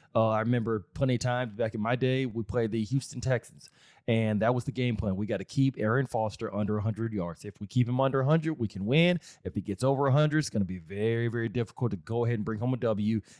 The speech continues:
And I think it's right there, the same concept for the Las Vegas Raiders this week. They have to keep Jonathan Taylor, which is going to be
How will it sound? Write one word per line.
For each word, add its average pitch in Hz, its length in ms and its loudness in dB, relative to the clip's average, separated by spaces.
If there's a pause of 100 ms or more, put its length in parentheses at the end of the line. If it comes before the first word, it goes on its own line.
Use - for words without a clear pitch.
And 110 100 2
I 117 60 4
think 123 180 0
it's 107 140 -6
right 117 180 -4
there, 123 140 0
the 104 80 -4
same 113 240 -4
concept 120 480 -2
for 117 60 -8
the 107 280 -2 (240)
Las 117 240 2
Vegas 104 300 -2
Raiders 107 260 -4
this 104 220 -8
week. 127 240 0
They 104 140 0
have 113 340 0
to 117 100 -4
keep 123 380 2
Jonathan 117 400 -2
Taylor, 110 260 0
which 113 220 0
is 95 220 -4 (440)
going 143 300 6
to 110 40 0
be 92 260 -2